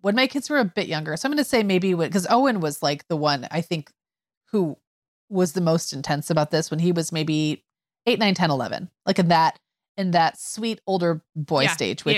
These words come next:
Speaker 2: yeah, yeah.
Speaker 1: you remember that stage, right?
Speaker 2: Yes.
Speaker 1: Um, he thought I knew everything,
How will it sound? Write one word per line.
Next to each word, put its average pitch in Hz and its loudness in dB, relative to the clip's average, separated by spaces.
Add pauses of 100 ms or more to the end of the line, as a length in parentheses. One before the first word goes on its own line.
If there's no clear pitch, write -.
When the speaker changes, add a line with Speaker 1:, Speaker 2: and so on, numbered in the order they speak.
Speaker 2:
yeah, 180 0
yeah. 170 0
Speaker 1:
you 180 0
remember 143 -2
that 139 -4
stage, 151 -2
right? 165 2
Speaker 2:
Yes. - -20 (420)
Speaker 1:
Um, 208 2 (960)
he 294 -8
thought 311 -10
I 339 -8
knew 262 -4
everything, 170 -6